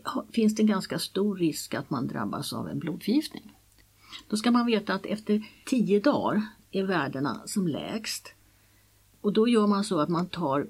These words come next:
kontrollblodprov efter en vecka.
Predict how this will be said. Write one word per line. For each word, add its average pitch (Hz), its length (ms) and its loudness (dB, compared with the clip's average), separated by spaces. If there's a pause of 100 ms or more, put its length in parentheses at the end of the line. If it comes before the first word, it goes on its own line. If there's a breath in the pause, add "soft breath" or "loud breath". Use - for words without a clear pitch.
(120)
kontrollblodprov 165 1400 2
efter 180 300 -4
en 175 200 0
vecka. 214 600 0